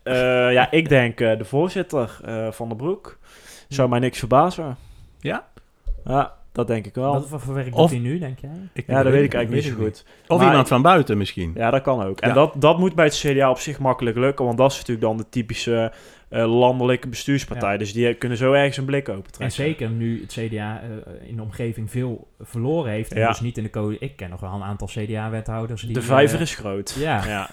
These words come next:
Speaker 1: ja.
Speaker 3: Dus dat zou, eh,
Speaker 1: Geldt ook voor
Speaker 2: Zou
Speaker 1: de
Speaker 2: ook niet
Speaker 1: V V D,
Speaker 2: verkeerd
Speaker 1: maar
Speaker 2: zijn trouwens hoor, als er iemand van buiten zou komen.
Speaker 1: Ja.
Speaker 3: met echte
Speaker 2: Als, als
Speaker 3: kennis en kunde.
Speaker 2: Nou, dat weet ik even niet. Eh, maar, eh,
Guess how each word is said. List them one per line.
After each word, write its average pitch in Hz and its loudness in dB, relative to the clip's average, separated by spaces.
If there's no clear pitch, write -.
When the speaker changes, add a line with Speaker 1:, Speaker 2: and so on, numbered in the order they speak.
Speaker 1:
ja. 110 -2
Speaker 3:
Dus 98 0
dat 190 -6
zou, 117 -4
eh, 87 -10
Speaker 1:
Geldt 110 0
ook 127 2
voor - -4
Speaker 2:
Zou 175 8
Speaker 1:
de 202 10
Speaker 2:
ook 123 6
niet 202 8
Speaker 1:
V 180 6
V 180 6
D, - 6
Speaker 2:
verkeerd 151 8
Speaker 1:
maar 107 6
Speaker 2:
zijn 107 2
trouwens 90 -2
hoor, 170 -4
als 131 -4
er 131 -4
iemand 117 -2
van 113 -8
buiten 101 0
zou 87 -12
komen. 87 -16
Speaker 1:
Ja. 104 -2
Speaker 3:
met 127 -6
echte - -4
Speaker 2:
Als, - -4
als 135 2
Speaker 3:
kennis 113 -2
en 107 -6
kunde. 98 -8
Speaker 2:
Nou, 87 -4
dat 80 -8
weet 90 -6
ik 92 -6
even 92 0
niet. 101 -4
Eh, 98 -8
maar, 107 -4
eh, 110 -8